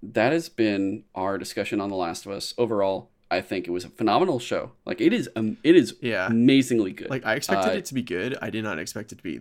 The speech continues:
Speaker 2: this good.
Speaker 1: Yes. If you haven't seen it and just listened to all this, watch it anyway,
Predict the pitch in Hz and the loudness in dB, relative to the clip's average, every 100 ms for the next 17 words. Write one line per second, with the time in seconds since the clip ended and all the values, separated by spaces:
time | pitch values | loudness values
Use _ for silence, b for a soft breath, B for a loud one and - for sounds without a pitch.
0 | 120 - - - - - - - _ _ | -12 -14 -10 -10 -12 -16 -16 -20 _ _
1 | _ 120 107 - - - b b b 131 | _ 0 0 0 -12 -16 b b b -4
2 | 165 139 135 147 - 151 113 113 - 113 | 2 4 4 4 2 2 2 -2 -6 -2
3 | 113 107 107 120 - b b b - 110 | 0 0 0 -4 -6 b b b -2 2
4 | 117 - 98 98 110 117 | 2 2 -2 0 0 -2